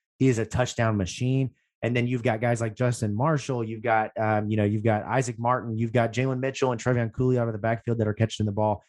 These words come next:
There's guys, but there's not one guy. Um, Gunnar Brewer, the wide receivers coach for Louisville, told us over the offseason that they were gonna spread the sugar around this year and that guys were gonna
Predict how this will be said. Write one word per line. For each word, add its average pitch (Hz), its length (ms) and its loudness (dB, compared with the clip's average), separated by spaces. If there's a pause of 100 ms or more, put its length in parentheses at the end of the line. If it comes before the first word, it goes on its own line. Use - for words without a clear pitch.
(140)
There's 156 200 2
guys, 127 440 -2
but 117 160 -6
there's 135 180 2
not 127 200 0
one 101 280 0
guy. 82 320 2 (320)
Um, 107 340 0 (100)
Gunnar 135 200 2
Brewer, 127 180 0
the 120 80 -4
wide 120 120 2
receivers 120 400 -2
coach 120 240 2
for 117 100 -2
Louisville, 113 240 2
told 120 180 0
us 107 120 -2
over 110 140 -2
the 104 80 0
offseason 107 440 0
that 101 100 -4
they 113 120 4
were 113 100 2
gonna 110 140 -2
spread 113 260 4
the 110 60 -2
sugar 113 340 0
around 107 280 2
this 104 200 -2
year 110 440 2
and 101 100 0
that 98 120 -4
guys 113 280 2
were 117 100 0
gonna 113 200 0